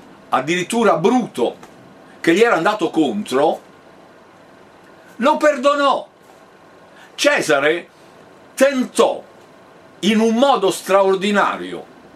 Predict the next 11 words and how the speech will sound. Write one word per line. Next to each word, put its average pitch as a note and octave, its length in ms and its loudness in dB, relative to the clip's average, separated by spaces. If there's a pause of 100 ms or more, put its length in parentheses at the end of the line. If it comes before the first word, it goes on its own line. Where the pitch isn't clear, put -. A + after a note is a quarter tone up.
(240)
di G3+ 160 -2
farsi G#3+ 520 0
amici A#3 680 0
i B3+ 300 -4
nemici G#3 760 -4 (480)
che A3 160 2
lo A#3+ 200 2
avevano B3+ 340 2
attaccato A#3 640 0
a G3+ 40 -2
morte, G3+ 800 -4